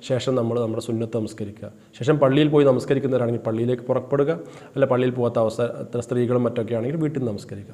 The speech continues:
വളരെ റാഹത്തായിരിക്കും അന്നത്തെ ദിവസം. മനസ്സിലായില്ലേ? അപ്പോൾ അങ്ങനെ നമ്മൾ നമസ്കരിക്കുന്ന അവസരത്തിൽ സാധാരണ നമ്മളിപ്പോൾ ഇത് നമസ്കരിക്കാത്ത ആളുകളാണ് പറഞ്ഞതെങ്കിൽ നമസ്കരിക്കുന്ന ആളുകളാണ് സാധാരണ നമ്മൾ തഹജ്ജുദ് നമസ്കരിക്കാറുണ്ട്. മൂന്ന് റക്അത്തോ അഞ്ച് റക്അത്തോ ഏഴ് റക്അത്തോ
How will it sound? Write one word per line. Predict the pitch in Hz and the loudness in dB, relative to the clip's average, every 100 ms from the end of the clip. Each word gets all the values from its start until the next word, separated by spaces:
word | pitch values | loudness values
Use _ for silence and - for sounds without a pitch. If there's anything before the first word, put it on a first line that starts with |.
| - | -8
വളരെ | 123 139 165 | -2 2 4
റാഹത്തായിരിക്കും | 160 - 135 127 117 117 | 4 2 2 0 0 -4
അന്നത്തെ | 107 113 | -8 -8
ദിവസം. | 113 107 107 - - - _ _ _ _ _ _ _ _ - | -8 -10 -12 -18 -20 -20 _ _ _ _ _ _ _ _ -12
മനസ്സിലായില്ലേ? | 120 117 104 101 - - - 131 | -6 -4 -6 -10 -16 -20 -4 2
അപ്പോൾ | 165 196 - - - - - 180 | 6 6 4 -6 -12 -16 -4 4
അങ്ങനെ | 196 220 | 8 8
നമ്മൾ | 170 170 | 8 8
നമസ്കരിക്കുന്ന | 156 139 - 160 156 131 | 8 6 4 4 6 4
അവസരത്തിൽ | 113 117 107 - 123 127 - - - - - | 2 -2 -8 -6 -6 -6 -14 -20 -20 -20 -2
സാധാരണ | 151 170 190 202 | 4 6 8 8
നമ്മളിപ്പോൾ | 175 151 151 143 143 - - 139 | 8 8 6 6 4 2 -8 0
ഇത് | 147 165 165 | 4 4 2
നമസ്കരിക്കാത്ത | 143 135 156 156 151 | -2 2 4 6 8
ആളുകളാണ് | 147 139 139 139 160 139 | 8 8 8 6 6 4
പറഞ്ഞതെങ്കിൽ | 135 123 127 127 139 | 6 4 4 2 2
നമസ്കരിക്കുന്ന | 127 123 147 147 143 | 0 2 0 4 4
ആളുകളാണ് | 123 117 123 | 4 2 0
സാധാരണ | - 143 151 147 | 0 2 4 4
നമ്മൾ | 131 135 | 4 0
തഹജ്ജുദ് | - 127 123 | -4 -2 -2
നമസ്കരിക്കാറുണ്ട്. | 127 120 117 110 107 107 | -2 -2 -4 -2 -4 -4
മൂന്ന് | 117 123 117 | -2 0 0
റക്അത്തോ | 113 113 117 117 - - - - 135 | 0 0 2 0 -2 -18 -20 -8 2
അഞ്ച് | 143 135 | 4 4
റക്അത്തോ | 120 117 117 131 123 - - - | 2 2 2 2 0 -2 -12 2
ഏഴ് | 143 143 123 | 6 8 6
റക്അത്തോ | 110 120 120 143 - | 4 2 4 2 2